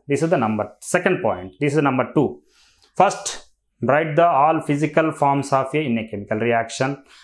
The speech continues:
and all the reactants are always, uh, written in the L H S, left hand side. All the products are right hand, uh, written on the right hand side.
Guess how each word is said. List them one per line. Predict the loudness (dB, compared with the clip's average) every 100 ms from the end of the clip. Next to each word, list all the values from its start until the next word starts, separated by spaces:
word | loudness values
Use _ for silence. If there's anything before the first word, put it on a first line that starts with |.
| -4
and | -2 0 -2 -6 -2
all | 2 4 4
the | 2
reactants | 2 2 0 0 -2 0
are | 0 0 0
always, | 0 0 0 -2 -2 -8 -12 -20 -8 0
uh, | 2
written | 2 2 2
in | 2 2
the | 2 0 -12 _ -2
L | -2 0
H | -4 -2
S, | -2 -4 -8 -16 -20 -16 -2
left | -2 0
hand | 0 0 -2
side. | 0 0 0 -6 -20 _ 2
All | 4 4
the | 4 2
products | 4 4 2 -2 -2 2
are | 2 2 -4 -20 _ _ _ _ _ -4
right | -2 -2
hand, | -4 -4 -6 -14 -20 -20 _ 0
uh, | 2 2
written | 0 0
on | 0 2
the | 0 0
right | -2 -2
hand | -4 -2
side. | -4 -6